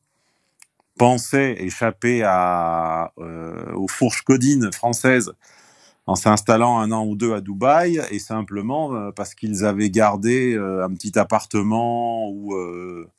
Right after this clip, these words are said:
je ne sais pas quoi, ou quelque part dans,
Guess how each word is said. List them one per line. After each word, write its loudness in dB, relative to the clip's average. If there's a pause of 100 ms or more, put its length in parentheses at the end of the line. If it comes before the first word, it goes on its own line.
(760)
je -4
ne 2
sais 0
pas 4
quoi, 2
ou -6
quelque -6
part 2
dans, -8